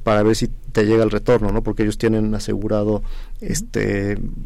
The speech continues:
Speaker 1: normalmente medio pa-, mediante patrocinadores, que también es muy interesante, como en el siglo veinte, en algún momento que entran las,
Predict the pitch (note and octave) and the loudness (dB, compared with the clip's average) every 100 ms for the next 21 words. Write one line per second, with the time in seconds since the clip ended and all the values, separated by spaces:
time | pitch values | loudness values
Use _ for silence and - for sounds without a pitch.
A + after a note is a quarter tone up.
0 | - G#2+ A#2 A2+ C3 A#2+ A2+ B2 B2 C3 | -6 -6 -6 -2 0 2 4 4 4 2
1 | A#2+ A#2+ - B2+ B2+ B2 A#2+ - A#2 A2+ | 2 0 -2 2 4 4 0 2 2 4
2 | A2+ - C#3 C#3+ C3+ B2+ A2+ G#2+ A#2 G#2+ | 2 2 2 2 2 2 4 4 2 0
3 | - A2 A2 A2+ A#2+ A2+ G#2 A2 A2 B2 | 0 2 2 2 2 4 2 2 2 0
4 | - - - - C#3+ C#3+ C3 A#2 C3+ B2+ | 0 -6 -8 0 4 6 6 4 4 6
5 | B2 A#2+ A2+ A#2+ A#2+ A#2+ A2 A#2 A#2 A2+ | 6 6 6 4 4 4 4 4 4 4
6 | A2 A#2 A#2+ A2+ A#2+ G#2+ | 2 2 2 4 4 2